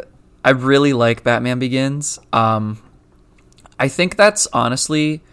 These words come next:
the movie I, out of the Dark Knight trilogy, that's the movie I have seen the most. It's the movie I would probably choose to watch the most.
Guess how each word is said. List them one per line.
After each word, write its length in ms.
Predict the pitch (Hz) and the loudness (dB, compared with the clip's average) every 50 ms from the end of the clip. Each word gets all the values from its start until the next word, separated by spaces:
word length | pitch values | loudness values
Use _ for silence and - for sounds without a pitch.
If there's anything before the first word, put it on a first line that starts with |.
| _ _ _ _ _ - | _ _ _ _ _ -2
the 80 | 147 131 | 0 2
movie 320 | 127 127 131 131 135 127 | 2 2 0 0 0 0
I, 360 | 120 113 117 113 113 113 120 - - - | 2 2 0 0 0 0 -2 -4 -2 2
out 200 | 135 143 151 160 | 4 6 6 6
of 280 | 160 156 151 - 131 | 4 0 -2 -8 -4
the 220 | 131 139 135 131 123 | -2 0 0 0 2
Dark 260 | 131 131 127 131 131 | 4 2 2 2 0
Knight 200 | 135 131 127 - | -4 -4 -4 -4
trilogy, 360 | - - 127 123 123 127 135 | -4 -4 -2 -2 -2 -2 -2
that's 200 | 127 123 120 - | -4 -4 -4 -4
the 80 | - 123 | -6 -4
movie 320 | 117 120 120 117 120 113 - | -4 -2 -2 -2 -4 -4 -4
I 140 | 113 113 113 | -4 -2 -2
have 160 | 113 113 113 | -2 -2 -2
seen 260 | - - 127 117 120 | -4 -4 -4 -2 -2
the 80 | 120 120 | -2 0
most. 360 | 123 127 127 131 135 - - | 0 0 0 0 -4 -6 -10
It's 100 | 107 - | -10 -8
the 80 | - | -6
movie 260 | 120 117 117 113 117 117 | -6 -4 -4 -4 -4 -6
I 320 | 117 110 110 110 107 113 - - | -6 -6 -4 -6 -6 -8 -8 -10
would 140 | - 123 | -10 -8
probably 320 | - - 208 233 240 196 160 | -4 -2 -2 0 0 -2 -4
choose 340 | - - - 139 139 139 - | -4 -4 -4 -2 -2 -2 -4
to 100 | - 175 | -8 -6
watch 340 | 156 160 160 175 - - - | -4 -2 -2 -2 -4 -6 -8
the 100 | - 175 | -6 -4
most. 480 | 175 180 190 202 208 - - - - | -2 -2 -2 -2 -4 -6 -10 -10 -12